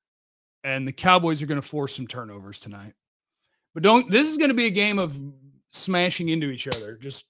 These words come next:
set hut, handoff, set hut, handoff, set hut, handoff. Which quarterback is gonna make more plays? And maybe it's crazy to think that Cooper Rush is gonna make more plays than Daniel Jones, but I am not a Daniel Jones or a offensive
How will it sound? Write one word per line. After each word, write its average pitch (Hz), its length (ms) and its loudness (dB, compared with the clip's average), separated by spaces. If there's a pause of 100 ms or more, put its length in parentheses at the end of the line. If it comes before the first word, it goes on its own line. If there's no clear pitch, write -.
(880)
set 180 260 8
hut, 220 260 12
handoff, 175 440 0
set 170 200 -2
hut, 269 220 0
handoff, 180 400 -6
set 185 200 -4
hut, 262 220 0
handoff. 175 540 -4 (460)
Which 160 220 -6
quarterback 170 460 0
is 147 80 -8
gonna 160 160 -6
make 147 240 -8
more 175 140 -10
plays? 135 320 -6
And 196 160 -2
maybe 320 200 6
it's 320 140 -2
crazy 226 340 4
to 143 80 -10
think 175 200 -8
that 165 120 -8
Cooper 180 200 -6
Rush 175 180 0
is 147 80 -10
gonna 160 140 -4
make 156 160 -6
more 151 160 -4
plays 139 260 -6
than 139 140 -8
Daniel 127 260 -6
Jones, 120 340 -10
but 123 180 -12 (280)
I 175 220 2
am 139 200 -4
not 143 300 -6
a 120 140 -10
Daniel 135 400 -6
Jones 131 400 -6
or 120 180 -8
a 113 220 -12 (1120)
offensive 135 960 -4